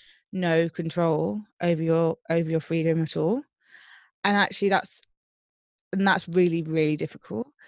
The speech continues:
But actually there are some people that manage to develop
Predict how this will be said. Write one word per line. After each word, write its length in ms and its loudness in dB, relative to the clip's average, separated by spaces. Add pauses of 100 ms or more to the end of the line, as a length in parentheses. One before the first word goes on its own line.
(500)
But 80 4
actually 300 2
there 140 2
are 80 2
some 240 0
people 340 0
that 140 2
manage 460 0
to 520 0 (280)
develop 460 0